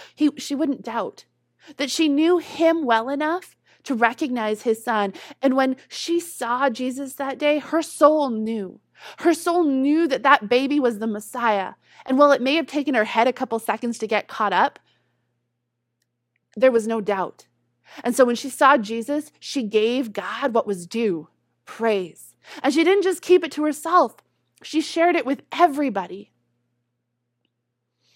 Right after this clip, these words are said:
You know, it would take them, like, the Israelites, thirty-four years to see all of the prophecies fulfilled. But we know all of that.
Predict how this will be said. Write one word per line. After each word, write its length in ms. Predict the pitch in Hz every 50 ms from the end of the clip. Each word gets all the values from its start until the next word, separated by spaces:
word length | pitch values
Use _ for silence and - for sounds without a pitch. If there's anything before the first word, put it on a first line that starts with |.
| _ _ _ _ _ _ _ _ _ _ _ _ _ _ _ _ _ -
You 80 | 240 247
know, 80 | 240 220
it 40 |
would 120 | 196 208 202
take 300 | - 254 254 247 - -
them, 240 | 208 185 180 180 180
like, 300 | 165 160 156 - - _ _ _ _ _ _ _ _ _ _ _ -
the 120 | - 131 -
Israelites, 680 | 240 190 185 190 175 165 165 151 - - - - _ _
thirty-four 480 | - 226 220 214 214 214 - - 185 180
years 380 | 170 175 180 175 165 165 170 -
to 100 | - 175
see 160 | - 180 - -
all 260 | 190 185 185 208 208
of 120 | 202 180 175
the 80 | 185
prophecies 840 | 170 - 220 - 175 - - 165 - - - 85 90 117 - _ _ _ _ _ _ _ _ _ _ _ _ _ _ _ _ _ _ _ _ _ _ _ _ _
fulfilled. 600 | - 202 190 190 - 160 147 82 87 - _ _ _ _ _ _ _ _ _ _ _ _ _ _ _ _ _ _ _ _ _ _ _ _ _ _ _ _ _ _ _ _ _ _ _ _ _ _ _ _ _ _ _ _ _ _ _ _ _ _ _ _ _ _ _ _ _ _ _ _ _ _ _ _
But 140 | 214 208 -
we 140 | 233 247 262
know 260 | 247 226 233 277 285
all 220 | 208 147 135 135
of 140 | - - -
that. 260 | - - - - -